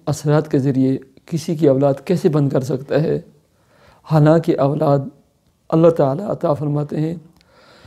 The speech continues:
اولاد اللہ رب العزت کی طرف سے والدین کے لیے ایک نعمت ہوتی ہے، ایک ہبہ ہوتی ہے،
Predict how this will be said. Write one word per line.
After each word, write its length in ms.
اولاد 440
اللہ 200
رب 220
العزت 380
کی 80
طرف 280
سے 240
والدین 480
کے 80
لیے 120
ایک 120
نعمت 300
ہوتی 300
ہے، 140
ایک 320
ہبہ 180
ہوتی 460
ہے، 180